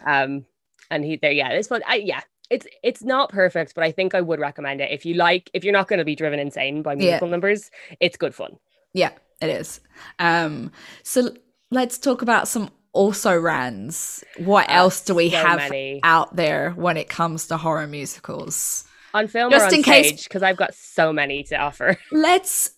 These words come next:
Speaker 2: do a film, and then we'll talk about a few stage ones, 'cause I feel like just in case anyone is really getting into this subgenre of horror, we can direct them into, 'cause
Speaker 1: Yeah.
Speaker 2: you found some real gems.
Speaker 1: <gasps> Oh, I got some good ones.
Speaker 2: Yeah.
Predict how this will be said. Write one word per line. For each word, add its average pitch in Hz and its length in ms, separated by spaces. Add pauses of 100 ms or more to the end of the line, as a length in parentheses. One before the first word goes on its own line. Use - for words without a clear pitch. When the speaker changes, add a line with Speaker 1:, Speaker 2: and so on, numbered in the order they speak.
(120)
Speaker 2:
do 196 500
a 180 60
film, 165 720
and 220 200
then 247 160
we'll 220 120
talk 202 180
about 156 180
a 160 40
few 175 180
stage 160 460
ones, 160 260
'cause 233 160
I 233 80
feel 247 280
like 226 260
just 302 240
in 285 100
case 240 300
anyone 202 360
is 190 140
really 190 220
getting 180 240
into 185 260
this 175 180
subgenre 170 680
of 160 60
horror, 170 560 (420)
we 175 180
can 170 200
direct 165 440
them 180 440
into, 170 580 (320)
'cause 233 200
Speaker 1:
Yeah. 277 80
Speaker 2:
you 453 80
found 254 340
some 208 200
real 208 200
gems. 170 880
Speaker 1:
<gasps> 233 60 (200)
Oh, 175 380
I 160 140
got 160 240
some 147 80
good 175 260
ones. 156 300
Speaker 2:
Yeah. 185 540